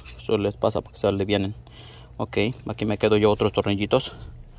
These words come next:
Pues regularmente siempre se ponen hasta los mismos, mira. Aquel se lo llevó y no, no le mandamos sus tornillos. Ahora se los vamos a quitar este también. Muy bien.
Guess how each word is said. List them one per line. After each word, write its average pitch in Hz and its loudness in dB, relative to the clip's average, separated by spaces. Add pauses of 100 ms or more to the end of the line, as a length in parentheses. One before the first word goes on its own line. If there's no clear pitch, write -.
(520)
Pues 147 6
regularmente 165 4
siempre 147 2
se 123 0
ponen 127 4
hasta 101 0
los 101 2
mismos, 107 0
mira. 107 2 (760)
Aquel 110 2
se 110 2
lo 104 0
llevó 107 2 (1000)
y 113 -4
no, 107 2
no 110 4
le 101 4
mandamos 101 2
sus 107 -4
tornillos. 104 0 (1040)
Ahora 101 4
se 104 0
los 98 -2
vamos 107 0
a 110 -2
quitar - -2
este 107 -2
también. 113 0 (2250)
Muy 107 -6
bien. 113 -2